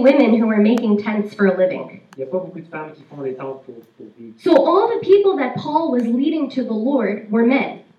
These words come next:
Speaker 2: Alors tous les gens que, que Paul amenait au Seigneur, c'était tous des hommes.
Speaker 1: So when he planted the church in Corinth, what would happen is the men that gave their lives to Jesus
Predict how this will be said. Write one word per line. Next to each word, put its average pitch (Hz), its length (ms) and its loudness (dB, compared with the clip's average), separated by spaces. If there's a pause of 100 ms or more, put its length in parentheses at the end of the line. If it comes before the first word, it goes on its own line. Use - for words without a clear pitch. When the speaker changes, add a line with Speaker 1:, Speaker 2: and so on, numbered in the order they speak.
(220)
Speaker 2:
Alors 127 180 -14
tous 196 160 -10
les 156 140 -8
gens 156 240 -12
que, 135 340 -6 (100)
que 127 60 -12
Paul 147 500 -10
amenait 131 260 -12
au 147 120 -8
Seigneur, 127 420 -14
c'était - 180 -14
tous - 80 -16
des 131 160 -12
hommes. 147 140 -16 (160)
Speaker 1:
So 311 180 0
when 330 140 6
he 320 200 2
planted 359 680 0
the 254 160 2
church 233 380 0
in 214 200 -2
Corinth, 202 480 0 (160)
what 277 200 0
would 262 120 0
happen 302 400 -4
is 233 240 -2
the 240 100 0
men 254 520 4
that 226 260 -2
gave 262 260 0
their 262 140 -2
lives 220 400 -6
to 220 120 -6
Jesus 233 840 -2